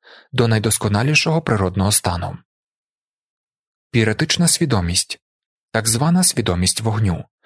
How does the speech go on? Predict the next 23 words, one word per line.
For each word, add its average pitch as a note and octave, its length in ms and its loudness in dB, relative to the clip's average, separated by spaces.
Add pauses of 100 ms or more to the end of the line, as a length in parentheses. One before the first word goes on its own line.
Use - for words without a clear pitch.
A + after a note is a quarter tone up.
(260)
Заборонний C3 640 2
рівень, G#2+ 440 -2 (180)
на A2+ 140 0
який G#2+ 260 0
впливає C3+ 580 0
імперське G2+ 600 -2
кондиціонування. G#2+ 1080 -2 (400)
Дивись B2+ 480 0
імперське G2+ 540 0
кондиціонування. A2 1120 0 (1600)
Піскошноркель. B2+ 920 0 (580)
Прилад D#3 540 0
для C#3+ 140 2
дихання, F#2+ 600 0
що - 220 0
накачує C#3 480 0
повітря A2 420 0
з - 80 0
поверхні C#3 580 -2 (200)
під A2+ 180 0
засипаний D#3+ 580 2
піском - 440 0
диститент. - 760 -2